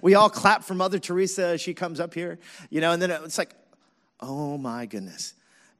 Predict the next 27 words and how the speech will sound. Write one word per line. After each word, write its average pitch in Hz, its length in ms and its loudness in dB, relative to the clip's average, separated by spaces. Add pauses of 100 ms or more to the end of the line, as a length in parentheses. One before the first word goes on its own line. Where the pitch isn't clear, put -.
Doctor 131 400 -4
Martin 147 300 -6
Luther 147 140 -10
King 139 220 -8
Junior 107 460 -10
has - 160 -10
showed 117 240 -6
up 104 200 -12
to, 131 140 -10
to - 220 -10
Hope 170 320 -2
Midtown 110 400 -10
today." 87 360 -16 (160)
<laughs> - 200 -18
And 190 100 -2
we're 185 140 0
like, 170 160 -2 (140)
"Hey, 226 100 8
let's 214 240 2
welcome 202 360 2
Doctor 185 280 0
Martin 180 220 -2
Luther 160 100 -8
King 180 220 -2
Junior 185 320 -2
up 170 160 -2
here." 185 160 0